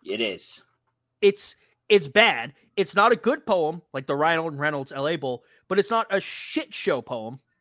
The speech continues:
Speaker 2: like the Bella Thorne Las Vegas Bowl. It's, or
Speaker 1: Right.
Speaker 2: Charlie Sheen Las Vegas Bowl. That's
Speaker 1: Yeah.
Speaker 2: what we're going with. That's gonna be our default factor,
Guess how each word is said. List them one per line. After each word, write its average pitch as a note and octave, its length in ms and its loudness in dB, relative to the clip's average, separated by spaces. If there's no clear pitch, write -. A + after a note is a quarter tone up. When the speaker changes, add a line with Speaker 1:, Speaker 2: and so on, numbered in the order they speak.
Speaker 2:
like C3+ 200 -6
the D3 80 -4
Bella D3+ 300 0
Thorne B2+ 400 -8
Las D#3+ 220 0
Vegas B3 300 -2
Bowl. - 340 -18
It's, F#3+ 320 -4
or D#3+ 80 2
Speaker 1:
Right. D#3 80 -6
Speaker 2:
Charlie G#3+ 240 6
Sheen G3 280 -6
Las C3+ 200 -4
Vegas A#2 220 -12
Bowl. G#2 100 -16
That's A#2 120 -12
Speaker 1:
Yeah. - 100 -8
Speaker 2:
what B2+ 80 -12
we're B2 60 -12
going A2 260 -10
with. G2+ 160 -16
That's B2+ 180 -8
gonna B2 120 -16
be A#2+ 120 -12
our A2+ 100 -6
default - 540 -8
factor, - 420 -12